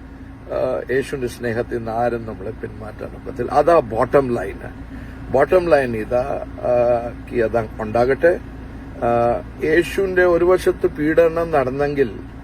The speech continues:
അതിന്റെ റിസൾട്ട് മറുവശത്തുമുണ്ട്.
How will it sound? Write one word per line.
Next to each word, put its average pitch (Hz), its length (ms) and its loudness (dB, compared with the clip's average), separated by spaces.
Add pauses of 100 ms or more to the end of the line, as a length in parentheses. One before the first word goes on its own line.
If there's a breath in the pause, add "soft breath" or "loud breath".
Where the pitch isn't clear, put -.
അതിന്റെ 160 640 4 (220)
റിസൾട്ട് 156 380 4
മറുവശത്തുമുണ്ട്. 143 1120 0